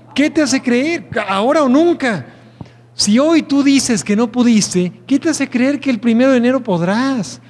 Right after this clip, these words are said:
O el segundo. Eh, exacto. Digo, si el primero de enero hay pozole otra vez, imagínense nomás. El recalentado. Cinco, importante. Fortalece tu fe. Puedes irte fíjate qué belleza esta parte.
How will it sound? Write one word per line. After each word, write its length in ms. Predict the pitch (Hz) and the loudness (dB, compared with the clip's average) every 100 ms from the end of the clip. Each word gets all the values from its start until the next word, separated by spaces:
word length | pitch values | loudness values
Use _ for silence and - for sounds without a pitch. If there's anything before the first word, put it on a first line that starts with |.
| - | -4
O 120 | 190 | 0
el 80 | 196 | 0
segundo. 840 | - 185 170 214 285 269 202 156 123 - - - _ - | -2 -2 -2 -2 -2 -2 -2 -4 -8 -18 -20 -20 _ -6
Eh, 200 | 233 240 | -2 0
exacto. 640 | 247 - - 151 - 190 185 - | -2 -2 -4 -6 -4 -6 -6 -6
Digo, 380 | 190 202 202 196 | -2 0 0 0
si 100 | 190 | -2
el 100 | 196 | 0
primero 220 | 190 240 | 2 2
de 60 | 247 | 2
enero 200 | 233 254 | 2 2
hay 80 | |
pozole 420 | 247 262 - 262 254 | 0 -2 -2 0 0
otra 220 | 247 247 | 0 0
vez, 280 | 247 247 240 | 0 -2 -2
imagínense 440 | 226 202 226 202 | -2 0 0 0
nomás. 360 | 208 185 135 - - - - | 0 0 -2 -8 -20 -20 -8
El 140 | 208 | -4
recalentado. 560 | 220 214 202 196 202 202 | -2 -2 -2 -2 -2 -2
Cinco, 320 | 180 320 285 | 0 0 2
importante. 600 | 247 220 233 285 254 170 - - - - - | 0 0 0 0 0 -2 -4 -16 -20 -20 -6
Fortalece 640 | 226 226 240 240 285 285 | -4 -2 -2 0 0 0
tu 140 | 226 233 | 0 0
fe. 340 | 254 208 131 - - - - - - - - | 0 -4 -6 -14 -20 -20 -20 -20 -20 -20 -4
Puedes 380 | 240 349 320 - | -2 0 0 2
irte 640 | 285 247 226 220 247 233 - - - - - | 2 0 -2 -2 -2 -8 -18 -20 -20 -20 -2
fíjate 220 | 302 370 | -2 0
qué 120 | 277 277 | -2 0
belleza 400 | 269 240 226 240 | 2 0 0 -2
esta 220 | - 226 | -4 -4
parte. 400 | 196 156 - | -4 -6 -10